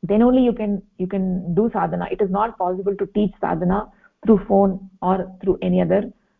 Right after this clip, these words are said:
means. And that is the only reason we have to come to, uh, Shivir. And there are many lessons in sadhana. As a sadhaka, uh, you know, proceeds, uh, he progresses further, then,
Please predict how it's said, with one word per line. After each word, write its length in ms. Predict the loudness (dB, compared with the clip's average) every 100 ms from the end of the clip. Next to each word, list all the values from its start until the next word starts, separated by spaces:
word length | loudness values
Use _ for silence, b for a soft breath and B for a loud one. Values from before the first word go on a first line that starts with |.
| _
means. 280 | 2 4 4 -4
And 120 | -4
that 180 | 0 0
is 100 | 2
the 80 | 2
only 240 | 2 0
reason 300 | 0 -2 -4
we 80 | -6
have 240 | -6 -8
to 80 | -8
come 280 | -6 -4 0
to, 260 | 0 -2 -8 b b _ -10
uh, 100 | -4 2
Shivir. 300 | 4 4 0
And 140 | 0 2
there 120 | 2
are 100 | 0
many 260 | 0 2
lessons 360 | 0 -2 -6 -4
in 160 | -6 -6
sadhana. 460 | -8 -8 -6 -8 -10 _ _ _ _ 0
As 180 | 0 0 -2
a 120 | -2
sadhaka, 580 | 0 0 2 0 -2 -6 _ _ _
uh, 320 | -6 -4 -2 -4 -6 _
you 140 | -4 0
know, 360 | 2 0 -4 -2
proceeds, 500 | -2 4 2 2 -4
uh, 240 | -6 -6 -8
he 180 | 2 2
progresses 680 | 4 2 4 2 2 -4 -4 _
further, 360 | -2 2 0 -2 _ _ _ _ _ _ _ -12
then, 520 | -2 2 2 0 -4